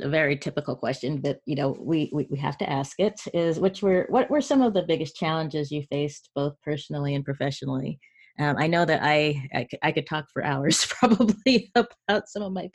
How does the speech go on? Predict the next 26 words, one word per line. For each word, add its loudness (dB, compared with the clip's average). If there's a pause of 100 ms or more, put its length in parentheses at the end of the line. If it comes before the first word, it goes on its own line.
(100)
biggest -8
challenges, -6
but -4 (360)
pick -2
a 2
couple 0
that -2
you -4
think, -4 (120)
um, -2
would -4
be -6
illustrative -6
of -6 (120)
how -4
you've -6
managed -10
to, -6 (520)
to -4
be -6
successful, -10 (200)
uh, -8
in -6
your -6
academic -8 (100)
career. -10